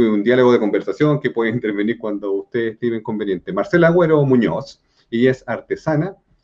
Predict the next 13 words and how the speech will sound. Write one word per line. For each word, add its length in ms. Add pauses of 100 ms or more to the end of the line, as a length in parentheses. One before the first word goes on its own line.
(280)
recolectora, 500
trabaja 440
como 360
administrativa 540
del 100
Comité 340
de 160
Agua 240
Potable 380
Rural 440
de 120
Villa 480
Ortega. 640